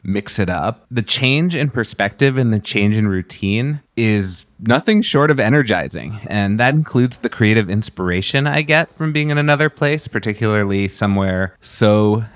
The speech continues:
different and foreign to where I grew up. But it's also really, really challenging to move around a lot, especially when you're in a place for a couple of months at a time. There's just constantly this ticking clock feeling, and that's something I struggle with in life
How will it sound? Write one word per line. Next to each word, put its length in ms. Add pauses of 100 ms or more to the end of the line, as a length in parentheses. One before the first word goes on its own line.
different 520
and 240
foreign 520
to 200
where 160
I 80
grew 240
up. 300 (160)
But 100
it's 120
also 220
really, 220
really 180
challenging 480
to 100
move 220
around 260
a 60
lot, 460
especially 420
when 140
you're 180
in 140
a 80
place 400
for 100
a 60
couple 240
of 60
months 260
at 80
a 80
time. 400 (100)
There's 160
just 160
constantly 600
this 200
ticking 380
clock 320
feeling, 400
and 100
that's 140
something 360
I 100
struggle 420
with 200
in 200
life 340